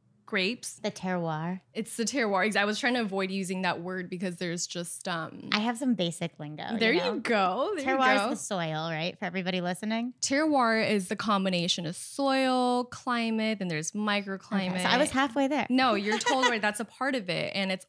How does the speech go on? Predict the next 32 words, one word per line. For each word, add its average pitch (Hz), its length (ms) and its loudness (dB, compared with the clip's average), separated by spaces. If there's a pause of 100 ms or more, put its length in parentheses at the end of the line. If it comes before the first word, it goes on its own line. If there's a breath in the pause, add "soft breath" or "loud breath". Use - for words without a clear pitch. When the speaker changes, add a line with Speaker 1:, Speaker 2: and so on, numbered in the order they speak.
Speaker 1:
all 190 220 2
just 202 240 -8
what 185 180 -4
makes 180 300 -6
a 208 60 -2
wine 165 520 -2 (600)
smell 175 480 0
and 170 120 -4
taste - 340 -6
the - 80 -8
way - 500 -8
it 160 100 -6
does. - 340 -4
It's, 127 200 -4
Speaker 2:
Mm-hmm. 190 180 -6
Speaker 1:
it's 190 300 -6
everything. - 640 -6
Speaker 2:
Mm-hmm. 196 260 -6 (300)
Speaker 1:
And 185 600 -4 (140)
Oregon 233 540 -2
has 190 720 -4
the 185 200 -4
cool 208 220 -4
climate 175 480 -4
that - 180 -2 (160)
provides 160 600 -4
the - 360 -10 (300)
acidity 196 720 -6
that, 196 320 -2 (240)
you 196 100 -4
know, 170 100 -2
makes, 175 420 -6